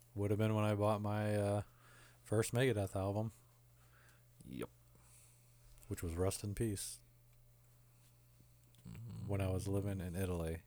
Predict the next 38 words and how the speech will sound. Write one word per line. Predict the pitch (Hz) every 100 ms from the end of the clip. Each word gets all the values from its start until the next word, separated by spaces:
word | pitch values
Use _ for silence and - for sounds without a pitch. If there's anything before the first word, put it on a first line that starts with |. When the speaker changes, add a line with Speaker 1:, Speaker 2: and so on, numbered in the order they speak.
| -
Speaker 1:
It, | 143 135 110
obviously | 110 101 92 101
it |
was | 92
already | 95 87 85
out, | 90 80 -
but | 82 80
Speaker 2:
Yeah, | 107 76
yeah. | 78 78 -
But | 95 87 95
Speaker 1:
uh, |
Speaker 2:
was, | 80 92 90 -
uh, | - 67
Countdown | - 92 92 104
to |
Extinction | 95 - 107 - 120
out? | 117 - - - - - - -
Speaker 1:
I | 123
don't | 123 120
remember. | 110 110 110 98 90 - -
Speaker 2:
I |
don't | 110 -
remember | 92 87 98
either. | 113 107 95 - - - -
Speaker 1:
That | 110 110
might | 117
have | 123
been | 113
the | 107
year | 107
it | 98
came | - 127 104
out. | 90 -
Speaker 2:
Yeah. | 104 95 95 95 92
Speaker 1:
But | 107
I, | 101 101 104 - -
my | 110 107 107
first | 113 101 -